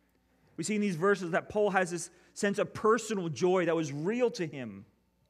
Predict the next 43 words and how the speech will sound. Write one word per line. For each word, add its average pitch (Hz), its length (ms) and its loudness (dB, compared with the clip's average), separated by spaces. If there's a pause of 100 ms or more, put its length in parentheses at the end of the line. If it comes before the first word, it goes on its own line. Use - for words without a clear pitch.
(2000)
He 170 60 -12
says 190 180 -2
in 196 80 -2
verse 190 200 0
twenty, 175 420 -6 (1300)
he 160 60 -16
says 175 160 -4
in 185 60 -4
verse 190 140 0
twenty 208 240 0
that 180 120 2
he 190 120 -2
wants 202 340 -2
that 175 220 -2
joy, 175 480 2 (420)
that 170 100 -4
joy 190 320 4
of 165 80 0
seeing 220 340 -2
Christ 202 380 0
exalted 185 480 -2
through 233 280 0
him. 165 120 0
But 170 100 0
he 214 60 4
also 226 220 2
continues 208 640 -2 (240)
in 190 80 -6
verse 196 180 4
twenty-two. 214 560 -2
He 196 80 -2
said, 185 160 -2
"If 185 100 0
I 190 100 2
keep 233 220 -4
on 196 160 2
living 220 260 2
in 208 80 0
the 185 80 0
body, 160 500 0 (840)
this 226 180 0
will 226 80 6
remain, 208 500 2